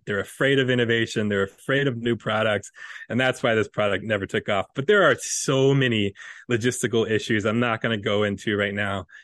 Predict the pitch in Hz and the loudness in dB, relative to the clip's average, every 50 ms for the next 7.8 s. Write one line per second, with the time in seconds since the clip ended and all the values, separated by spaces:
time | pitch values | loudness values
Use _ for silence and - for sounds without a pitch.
0 | _ _ - 117 - 120 104 117 113 110 110 110 107 98 95 120 113 104 - 113 | _ _ -6 -6 -4 -2 -2 0 0 0 2 2 0 2 2 0 0 0 -2 -4
1 | 104 - - 107 104 98 - - 143 127 117 - - - - _ _ - 135 196 | -4 -2 -2 0 0 0 0 0 0 0 0 0 -4 -12 -20 _ _ -4 0 2
2 | 247 247 208 175 156 139 135 131 - - 127 123 - 165 175 170 160 139 131 120 | 4 6 6 6 4 4 2 0 -2 -2 -4 -4 0 0 2 2 2 2 2 0
3 | 104 107 123 110 98 92 85 85 92 - _ _ _ _ _ _ _ - - 123 | 0 0 2 2 2 2 0 -2 -4 -8 _ _ _ _ _ _ _ -6 -4 -4
4 | 110 - - 175 170 180 175 175 170 123 117 101 113 123 131 127 - 104 117 131 | -4 -2 2 2 4 4 4 4 2 0 0 -2 0 0 0 0 0 2 2 2
5 | 131 131 120 107 104 98 - - 110 107 104 104 95 107 104 101 101 92 95 98 | 2 2 0 -4 -4 -4 -4 -2 0 0 0 0 0 0 0 0 0 -2 -2 -2
6 | 95 - - - - - - 82 - - - _ _ _ _ - 151 151 135 104 | -2 -4 -6 -12 -14 -12 -12 -12 -12 -12 -16 _ _ _ _ -2 -2 0 -2 -2
7 | - 147 139 131 131 127 - - - - - 107 101 92 78 90 | 0 2 2 2 2 0 -4 -8 -14 -8 -4 -2 -2 -2 -2 -4